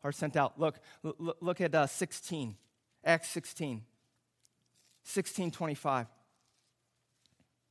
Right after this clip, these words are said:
Paul and Silas are in prison again for preaching. Imagine that.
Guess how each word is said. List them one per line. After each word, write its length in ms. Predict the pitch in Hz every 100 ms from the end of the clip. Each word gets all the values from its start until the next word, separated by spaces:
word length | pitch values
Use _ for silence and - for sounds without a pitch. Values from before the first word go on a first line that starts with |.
| _ _ _ - -
Paul 300 | - 165 190
and 80 | 180
Silas 480 | - 175 180 185 185
are 100 | 160
in 80 | 135
prison 380 | - 190 175 170
again 260 | 151 170
for 100 | 156
preaching. 520 | - - 262 - 151 - _ _ _ _ _
Imagine 500 | 160 208 254 214 240
that. 260 | 233 202